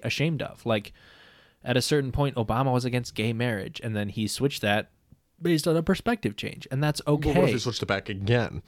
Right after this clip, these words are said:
Speaker 2: It's just
Speaker 1: That's
Speaker 2: that
Speaker 1: okay.
Speaker 2: inconsistency I have a problem with.
Speaker 1: Why? That's, that's the inconsistency of humanity.
Speaker 2: Exactly.
Speaker 1: But the
Speaker 2: So then
Speaker 1: reality
Speaker 2: what?
Speaker 1: is, like,
Speaker 2: But that,
Speaker 1: with,
Speaker 2: that
Speaker 1: with our perspectives,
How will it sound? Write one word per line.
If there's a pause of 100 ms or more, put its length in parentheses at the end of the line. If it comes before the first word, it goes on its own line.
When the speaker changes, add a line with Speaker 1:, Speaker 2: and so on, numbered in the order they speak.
(260)
Speaker 2:
It's
just
Speaker 1:
That's
Speaker 2:
that
Speaker 1:
okay.
Speaker 2:
inconsistency
I
have
a
problem
with. (160)
Speaker 1:
Why? (360)
That's,
that's (240)
the
inconsistency
of
humanity. (280)
Speaker 2:
Exactly.
Speaker 1:
But
the
Speaker 2:
So
then
Speaker 1:
reality
Speaker 2:
what?
Speaker 1:
is,
like,
Speaker 2:
But
that,
Speaker 1:
with,
Speaker 2:
that
Speaker 1:
with
our
perspectives,